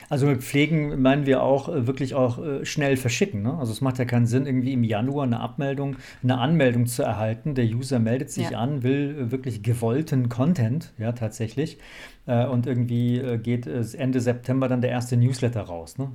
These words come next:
Speaker 1: Ich meine, in den acht Monaten könnte er sich's halt anders überlegt haben, ne? Das heißt, wenn er im Januar, äh, ab-,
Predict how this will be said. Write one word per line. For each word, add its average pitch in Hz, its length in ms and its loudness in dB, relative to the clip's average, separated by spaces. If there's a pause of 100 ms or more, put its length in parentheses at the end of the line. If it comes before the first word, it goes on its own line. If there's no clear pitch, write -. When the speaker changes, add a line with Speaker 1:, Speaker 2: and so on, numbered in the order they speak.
(100)
Speaker 1:
Ich 117 120 -12
meine, 110 220 -2
in 113 140 2
den 117 260 2
acht 123 280 -2
Monaten 127 680 0
könnte 120 260 2
er 120 80 2
sich's 110 220 -2
halt 107 120 -2
anders 143 220 0
überlegt 98 400 -4
haben, 90 240 -8
ne? 123 80 -2
Das 117 160 -6
heißt, 98 220 -6
wenn 110 140 0
er 113 120 2
im 107 140 -2
Januar, 123 600 2
äh, 123 100 -4
ab-, 135 200 -6